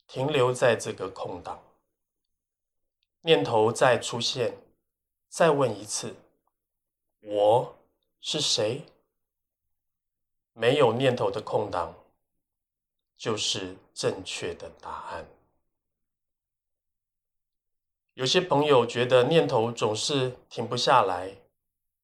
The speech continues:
尤其是正遭遇重大的伤痛、失落，在物质的层面、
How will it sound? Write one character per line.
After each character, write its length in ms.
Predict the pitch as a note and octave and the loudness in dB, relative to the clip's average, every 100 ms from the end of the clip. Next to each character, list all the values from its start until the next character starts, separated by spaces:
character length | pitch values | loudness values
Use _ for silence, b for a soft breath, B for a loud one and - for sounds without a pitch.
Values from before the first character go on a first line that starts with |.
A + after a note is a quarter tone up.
| _ _ _ _ _ | _ _ _ _ _
尤 140 | - C3+ | -6 -4
其 200 | C3 B2 | -2 0
是 320 | - C#3+ B2 | 0 2 0
正 360 | A#2+ C#3+ B2 A2+ | 0 2 2 0
遭 300 | G#2+ B2 B2 | 4 4 4
遇 160 | A#2 | -2
重 300 | G#2 - A#2 | -4 -2 2
大 120 | A#2 | 2
的 240 | G#2+ G2+ G2 | 2 0 -4
伤 360 | G2 C#3 C3+ | -2 0 0
痛、 340 | C#3 C#3+ A2+ - _ _ _ _ | -2 -2 -2 -4 _ _ _ _
失 320 | - - C3+ | -4 0 2
落， 360 | C3+ A#2 - - _ _ _ _ _ _ _ _ _ - | 4 4 2 -8 _ _ _ _ _ _ _ _ _ -2
在 300 | D3+ C#3 - | 2 2 0
物 160 | D#3 | -4
质 260 | C3 A#2 G#2+ | -4 -6 -4
的 140 | G#2 | -2
层 320 | - - A2 | -2 -4 -2
面、 320 | C3 D3 A#2 | 0 2 0